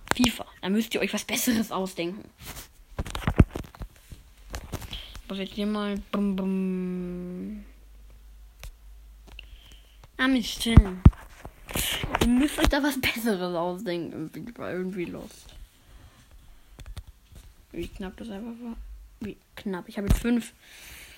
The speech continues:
Oh, drei dieser Dinger. Lampenangebot. Nee. Ey, soll ich da einfach mal reingehen? Ich weiß es nicht. Nee, ich warte, bis da wieder ein fünfundneunziger ist und dann wieder viele.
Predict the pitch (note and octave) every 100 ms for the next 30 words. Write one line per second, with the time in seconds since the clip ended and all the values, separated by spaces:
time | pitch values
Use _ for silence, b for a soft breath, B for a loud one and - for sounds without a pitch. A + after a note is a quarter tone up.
0 | B B - C#4 G3 G#3+ A3+ A#3+ B3+ B3+
1 | B3+ B3+ B3 A3 A3+ A3+ A3+ G#3 - G#3
2 | G3+ G3 F#3+ F#3 F#3+ G3+ - E3 F#3 F#3+
3 | G#3+ G3 - E3+ E3 G3 - - B B
4 | B B B - F#3+ A#3 B3+ A3+ A3 G3+
5 | G3+ G3+ F#3+ F#3 F#3 F3+ F#3+ G3 G3+ G3
6 | G3+ F#3+ G3 F#3 F#3 G3 G3 F#3 F3+ F3
7 | F3+ F3+ F3 E3+ F#3+ F3 E3 F#3 E3 -
8 | F3 D#3 - - - - - - G3 F#3+
9 | F#3+ F3 E3